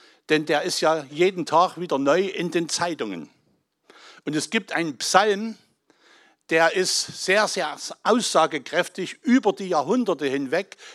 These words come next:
bis in unsere heutige Zeit. Das ist der Psalm dreiundachtzig.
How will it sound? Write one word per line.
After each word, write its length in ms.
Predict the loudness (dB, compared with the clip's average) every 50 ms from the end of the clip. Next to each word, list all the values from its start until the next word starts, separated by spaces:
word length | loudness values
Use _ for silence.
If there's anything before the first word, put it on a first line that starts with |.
| -20 _
bis 220 | _ -2 -2 0 -2
in 120 | -4 -4
unsere 360 | -4 -6 -6 -2 -2 -2 0
heutige 360 | 0 0 -2 -2 -6 -6 -6 -6
Zeit. 480 | -2 0 0 0 0 -4 -8 -16 -20 _ _ _ _ _ _ _ _ _ _ _ _ _ _ _
Das 160 | -8 -6 -6 -4
ist 140 | -2 -2
der 60 | -2 -4
Psalm 440 | 0 2 2 4 4 2 0 -4
dreiundachtzig. 760 | -4 -2 0 0 0 0 0 -2 -4 -4 -4 -10 -14 -16 -16